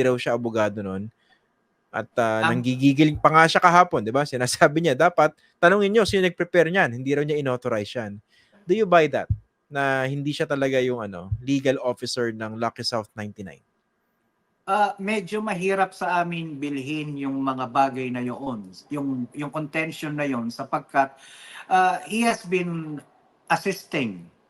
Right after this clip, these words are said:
Speaker 2: Cassie Leong in, in various capacities in relation to that Porac Pogo.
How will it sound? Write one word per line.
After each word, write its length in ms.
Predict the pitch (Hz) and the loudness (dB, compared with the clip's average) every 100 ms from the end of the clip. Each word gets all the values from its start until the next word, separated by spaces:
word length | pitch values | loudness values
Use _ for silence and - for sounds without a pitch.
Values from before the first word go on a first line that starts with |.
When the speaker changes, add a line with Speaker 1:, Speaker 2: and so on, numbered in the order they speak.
| _ - | _ 0
Speaker 2:
Cassie 440 | 160 170 - 170 | 2 2 -2 -4
Leong 680 | 156 156 135 135 120 104 107 _ _ _ - | -2 -4 -4 -4 -6 -6 -14 _ _ _ -4
in, 240 | 226 220 208 | -2 -4 -4
in 160 | 220 196 | -4 0
various 400 | 220 220 208 - | 0 0 -6 -8
capacities 760 | 180 170 160 151 - 160 147 | -6 0 0 -2 -8 -10 -8
in 120 | 175 | -8
relation 560 | 160 165 156 151 160 151 | -6 -6 -6 -8 -10 -10
to 160 | 151 139 | -8 -6
that 240 | 135 - | -8 -8
Porac 480 | 135 131 127 - - | -4 -2 -2 -4 -14
Pogo. 480 | 110 95 98 104 | -16 -14 -14 -12